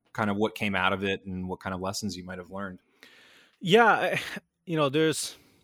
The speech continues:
Speaker 2: well, let me, let me step one step back even further from that. Like, of the hundred odd articles we've put out, I would say there's been about two or three that have garnered, that have ignited, like, debate,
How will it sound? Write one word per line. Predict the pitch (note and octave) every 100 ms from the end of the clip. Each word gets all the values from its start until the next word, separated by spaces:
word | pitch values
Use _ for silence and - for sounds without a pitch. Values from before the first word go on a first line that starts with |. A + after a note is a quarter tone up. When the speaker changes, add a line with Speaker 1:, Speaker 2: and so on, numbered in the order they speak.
| _ _ _ _ _ _ _ _ _ _ _ _ _ _ -
Speaker 2:
well, | F3+
let |
me, | G#3+
let | G3
me | G3+
step | G3 -
one | D#3 E3
step | - D#3
back | C#3+ C3+
even | C#3+ B2+
further | D3+ B2
from | A2+
that. | A#2 -
Like, | C#3+ D#3+
of | D#3+
the | F3 E3+
hundred | D3 F3 G3+ G#3
odd | - D3 C3+
articles | C3 B2+ B2+
we've | A#2+ -
put | C3
out, | B2 B2+ D#3 - - - - _
I | C#3
would | D#3
say | G3
there's | F3 D3+
been | F3+
about | F#3+ G3 -
two | - G#3 G3+
or |
three | - - D3+ D3+ D3 C#3
that | C3
have | B2+ A2
garnered, | A2 B2+ B2+ B2+ B2 A#2+
that | C3
have | D3 D3+ _ - -
ignited, | C#3+ C3 C#3 C3+ A#2 B2+ _
like, | C3 B2 _ _ - C#3
debate, | C#3 C#3 C3+ C3